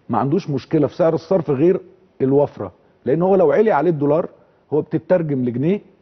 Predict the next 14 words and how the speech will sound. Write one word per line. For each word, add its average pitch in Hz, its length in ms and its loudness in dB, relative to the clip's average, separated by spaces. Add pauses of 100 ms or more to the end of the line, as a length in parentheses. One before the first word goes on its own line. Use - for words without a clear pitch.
(140)
بس 107 200 -4
البنك 143 420 -2
يوفره، 123 420 -6 (720)
هيترجمه 170 460 2
لجنيه، 147 260 0
يحطه 127 340 -2
في 147 100 -8
مدخلاته، 175 640 0 (180)
ينزل 165 360 0
في 143 140 -6
ال-، 123 220 -4 (140)
آه، 127 380 0
الميزانية 131 460 0
بتاعته 175 500 -2